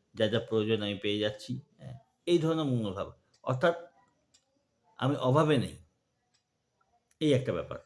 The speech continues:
স্বাস্থ্যের ব্যাপারও তাই। যে দিব্যি খাচ্ছি, দাচ্ছি, ঘুমাচ্ছি,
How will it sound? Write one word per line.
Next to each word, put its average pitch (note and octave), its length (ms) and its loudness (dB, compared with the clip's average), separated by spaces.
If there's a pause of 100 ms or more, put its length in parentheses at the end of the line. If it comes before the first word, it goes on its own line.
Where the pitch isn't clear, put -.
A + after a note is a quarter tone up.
(2250)
স্বাস্থ্যের F#3+ 380 2
ব্যাপারও E3+ 300 2
তাই। B2+ 380 -4 (1500)
যে - 140 -4 (160)
দিব্যি D#3 240 -6
খাচ্ছি, D3+ 280 -6
দাচ্ছি, C#3+ 280 -4
ঘুমাচ্ছি, C3 680 -4